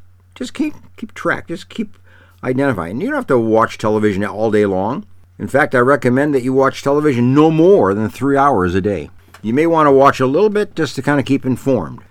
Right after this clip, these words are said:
but no more than three hours a day. Watch a little bit in the morning, watch a little bit in the afternoon, watch a little bit in the evening. Just kind of get a track of what's going on. But don't obsess yourself by watching the television and listening to the news for four, five, six, and seven hours a day.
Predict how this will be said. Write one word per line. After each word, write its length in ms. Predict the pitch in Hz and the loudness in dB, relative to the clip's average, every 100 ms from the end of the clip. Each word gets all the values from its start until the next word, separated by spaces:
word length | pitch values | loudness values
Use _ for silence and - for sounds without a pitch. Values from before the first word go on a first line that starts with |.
| - | -16
but 100 | - | -10
no 200 | 131 160 | -2 0
more 240 | 156 151 147 | 2 2 2
than 100 | 117 | 0
three 240 | - 123 | -2 0
hours 220 | 113 110 | 2 2
a 40 | 104 | 2
day. 120 | 85 | 0
Watch 260 | 101 165 180 | 0 -2 -2
a 20 | |
little 60 | |
bit 80 | 151 | -4
in 60 | 139 | -2
the 80 | 120 | -2
morning, 260 | 101 82 | -2 -4
watch 180 | 101 127 | -6 -6
a 40 | |
little 100 | 143 | -6
bit 120 | 135 131 | -6 -6
in 40 | |
the 80 | 123 | -6
afternoon, 320 | 117 107 95 | -4 -4 -2
watch 160 | 104 117 | -2 -2
a 40 | |
little 100 | 113 | -2
bit 120 | 110 | -2
in 120 | 104 | -2
the 60 | 98 | -4
evening. 340 | 90 71 - - - _ _ _ _ _ | -6 -8 -16 -20 -20 _ _ _ _ _
Just 220 | 277 - | -12 -8
kind 180 | - 214 | -4 -2
of 60 | 180 | 2
get 180 | 180 | 2
a 40 | 151 | 2
track 500 | - - 151 135 117 | 0 -4 0 0 -2
of 100 | 107 | -2
what's 220 | 120 - | -2 -2
going 340 | 135 131 117 | -2 0 0
on. 360 | 107 95 71 - - - _ - | 0 -2 -6 -16 -20 -20 _ -6
But 200 | 123 104 | -4 2
don't 240 | 156 190 | 4 4
obsess 420 | 160 - 175 160 | 2 2 0 2
yourself 380 | 127 101 123 113 | -2 0 2 2
by 120 | 117 | 2
watching 640 | 113 123 139 - 123 117 - | 4 4 2 0 0 0 -4
the 120 | 110 | -10
television 540 | 98 123 131 123 107 113 | -2 2 2 2 0 0
and 80 | |
listening 300 | 117 123 131 | 0 0 -2
to 100 | 113 | 0
the 100 | 113 | 0
news 400 | 110 123 123 113 - - - - | 2 4 4 2 -4 -20 -20 -10
for 100 | 104 | -6
four, 300 | 135 160 139 | 2 4 4
five, 340 | 147 139 139 | 4 4 2
six, 280 | - 143 120 | 0 -2 -2
and 100 | 107 | -2
seven 240 | 131 120 | 0 2
hours 260 | 120 120 92 | 2 2 2
a 60 | |
day. 460 | 95 127 170 78 - | 4 4 4 0 -6